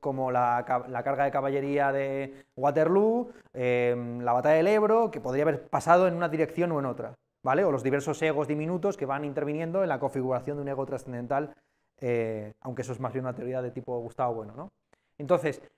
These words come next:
claro, est-, esto es, esto es curioso, porque aquí podríamos poner fácilmente estas, o sea, podríamos poner estos nombres, ¿eh? Se, se podrían poner fácilmente. No es lo que está en, no, no es lo, no es a lo que se refiere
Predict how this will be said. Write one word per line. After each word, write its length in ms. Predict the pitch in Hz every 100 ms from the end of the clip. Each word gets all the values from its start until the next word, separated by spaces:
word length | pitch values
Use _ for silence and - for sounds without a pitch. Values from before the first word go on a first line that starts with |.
| _
claro, 280 | 180 196 -
est-, 160 | 156 -
esto 220 | 151 180
es, 80 | 165
esto 160 | 160 -
es 60 | -
curioso, 340 | 175 240 147
porque 200 | 135 127
aquí 280 | 135 139 151
podríamos 300 | 170 175 170
poner 220 | 165 165
fácilmente 440 | 151 151 156 160
estas, 320 | 156 156 131 -
o 60 | 139
sea, 260 | 139 123 - _ -
podríamos 260 | 139 156
poner 160 | 170 160
estos 220 | 143 117
nombres, 360 | 185 139 117 165
¿eh? 140 | 247 - _
Se, 180 | - 139
se 100 | 139
podrían 300 | 131 147 185
poner 220 | 170 160
fácilmente. 600 | - 143 127 120 117 117 - _ _ _ _
No 100 | 143
es 60 | 151
lo 120 | 165
que 80 | 156
está 140 | -
en, 340 | 165 160 160 156
no, 140 | 190
no 100 | 165
es 60 | 185
lo, 100 | 233
no 120 | 160
es 60 | 180
a 40 |
lo 60 | 202
que 80 | 160
se 80 |
refiere 840 | 165 - 170 170 165 165 160 156 -